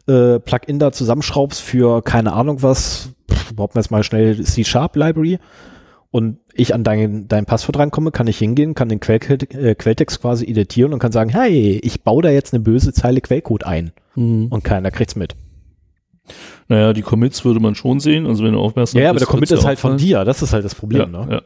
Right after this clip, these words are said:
Speaker 2: ja, ja.
Speaker 1: Der Commit ist halt von dir und wenn du dann so wie, so bist wie meiner einer, der dann irgendwie nachts um drei den Rechner ausmacht, völlig übermüdet, oder morgens auf dem Rechner aufwacht, im wahrsten <laughs> Sinne des Wortes auf dem Rechner aufwacht mit dem Kopf, ähm,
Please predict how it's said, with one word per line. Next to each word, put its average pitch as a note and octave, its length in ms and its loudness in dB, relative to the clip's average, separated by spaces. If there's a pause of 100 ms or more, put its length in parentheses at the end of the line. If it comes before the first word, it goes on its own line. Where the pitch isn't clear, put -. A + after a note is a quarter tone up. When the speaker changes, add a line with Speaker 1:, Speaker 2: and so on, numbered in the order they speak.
Speaker 2:
ja, A#2+ 80 -4
ja. - 60 -6 (840)
Speaker 1:
Der G#2 80 -2
Commit B2+ 260 0
ist C3 140 0
halt C3+ 120 0
von C3 140 -2
dir D#3+ 140 0
und F2+ 100 -4
wenn A2 100 -2
du A#2 60 0
dann A#2+ 160 0
so B2 120 0
wie, C3+ 60 2
so B2+ 400 -2
bist C#3+ 160 0
wie B2 60 0
meiner A2 300 2
einer, D#3 220 2
der B2+ 140 2
dann A2 140 -4
irgendwie B2 580 0
nachts A#2+ 340 -2
um C3 140 -2
drei G#2+ 240 2
den B2 100 2
Rechner C3+ 280 -2
ausmacht, - 640 -6
völlig B2+ 260 -2
übermüdet, A#2+ 540 -2 (680)
oder A2+ 400 2
morgens B2+ 500 0
auf D3+ 200 0
dem C#3+ 140 -2
Rechner C3+ 280 0
aufwacht, - 600 -4 (460)
im A#2+ 160 -2
wahrsten C3 300 0
<laughs> - 20 -2
Sinne B2+ 240 2
des B2+ 200 2
Wortes D3+ 280 2
auf B2+ 160 0
dem A#2 120 0
Rechner C#3+ 260 0
aufwacht A2+ 360 -2
mit A#2 80 0
dem G#2+ 100 -6
Kopf, - 200 -2 (600)
ähm, A2+ 220 -2